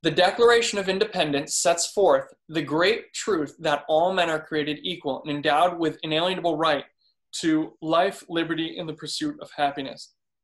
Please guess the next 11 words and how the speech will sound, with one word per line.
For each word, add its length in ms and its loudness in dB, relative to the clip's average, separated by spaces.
And 120 0
the 60 -2
Constitution 800 -2
guarantees 540 -4
to 100 -6
the 100 -8
people 320 -4
the 120 -4
right 400 0
of 80 -10
self-government, 720 0